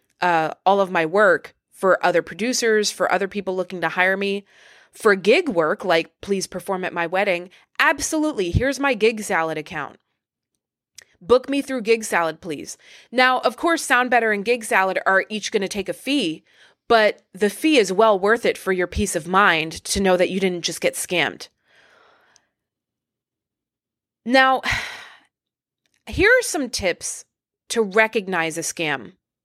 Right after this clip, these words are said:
when it's going on. The first one is typos. I, you know, it's, I, I, <laughs> I've always wondered if it would ever, you know, benefit me to be such a grammar Nazi, <laughs> but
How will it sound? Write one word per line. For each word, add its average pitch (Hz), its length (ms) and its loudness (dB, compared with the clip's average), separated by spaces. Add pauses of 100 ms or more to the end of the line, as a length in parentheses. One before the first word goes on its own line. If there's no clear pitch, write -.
when 185 200 -4
it's 165 120 -10
going 156 260 -4
on. 151 220 -10 (720)
The 285 120 4
first 359 400 2
one 190 420 -2 (140)
is 165 500 -4 (280)
typos. - 680 -6 (1040)
I, 226 480 2 (240)
you 233 140 -6
know, 233 160 2
it's, - 260 -2 (100)
I, 262 480 2 (320)
I, 370 140 2 (180)
<laughs> - 180 -6
I've 247 140 2
always 269 280 4
wondered 226 400 2
if 196 180 -2
it 170 100 2
would 196 120 0
ever, 190 500 2 (600)
you 208 120 0
know, 175 220 2
benefit 185 560 2
me 196 280 0
to 165 440 -4
be 170 240 -8
such 156 300 -2
a 170 60 -4
grammar 165 360 -2
Nazi, 180 400 -2
<laughs> 180 160 -4
but 208 260 2